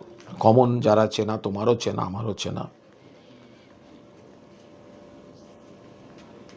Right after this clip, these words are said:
আমি বলেছি, "আমার কোনো সমস্যা নেই, আপত্তি নেই।" কিন্তু সুমনদা মাঝে মাঝে যা পাকিয়ে ফেলেন, ঠিক না? কি প্রবলেম তোমার?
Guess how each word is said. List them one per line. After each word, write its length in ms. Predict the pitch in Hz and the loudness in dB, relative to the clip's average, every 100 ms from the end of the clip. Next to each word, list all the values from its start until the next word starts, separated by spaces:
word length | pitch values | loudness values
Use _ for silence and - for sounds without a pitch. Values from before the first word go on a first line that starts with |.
| - | 0
আমি 180 | 151 214 | 2 2
বলেছি, 360 | 233 254 - | 2 0 2
"আমার 280 | - 123 135 | 2 4 2
কোনো 360 | - 131 123 - - _ - _ _ - | 0 -6 -6 -8 -14 _ -20 _ _ -16
সমস্যা 540 | - 107 120 - 120 | 0 2 2 0 -2
নেই, 220 | 113 110 - | -2 -6 -10
আপত্তি 400 | - - 120 - | -12 -10 -10 -6
নেই।" 180 | 107 110 | -6 -6
কিন্তু 260 | - 185 254 | -6 -4 -4
সুমনদা 420 | - 151 214 247 | 0 0 2 2
মাঝে 240 | 151 147 | 2 2
মাঝে 220 | 202 214 226 | 0 -2 -2
যা 120 | 220 | -4
পাকিয়ে 460 | - - - 247 | -4 -12 -4 0
ফেলেন, 440 | 233 143 101 - - _ _ _ _ _ _ _ _ _ _ _ _ _ _ _ _ | 0 -2 -6 -12 -20 _ _ _ _ _ _ _ _ _ _ _ _ _ _ _ _
ঠিক 240 | - - - | -4 -2 -4
না? 60 | |
কি 200 | - 508 | -2 0
প্রবলেম 520 | 453 381 262 196 135 | 4 8 8 6 2
তোমার? 260 | 123 98 | -6 -12